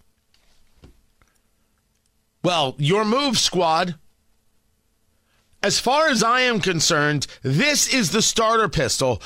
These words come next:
for the Republican Party in the House to demand the money for the border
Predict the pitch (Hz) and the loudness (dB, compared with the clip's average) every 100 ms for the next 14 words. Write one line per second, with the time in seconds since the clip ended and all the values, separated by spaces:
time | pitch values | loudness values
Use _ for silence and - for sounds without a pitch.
0 | - - 254 269 262 190 214 208 190 170 | -8 -2 0 2 2 0 -2 -2 -2 0
1 | 185 175 160 196 196 160 190 147 117 - | 0 0 -2 0 0 0 0 -2 -4 -10
2 | - - 214 208 202 226 277 269 220 202 | -16 -6 -2 0 0 0 0 0 0 0
3 | 196 - 185 143 156 143 147 | -2 -2 -2 0 0 2 0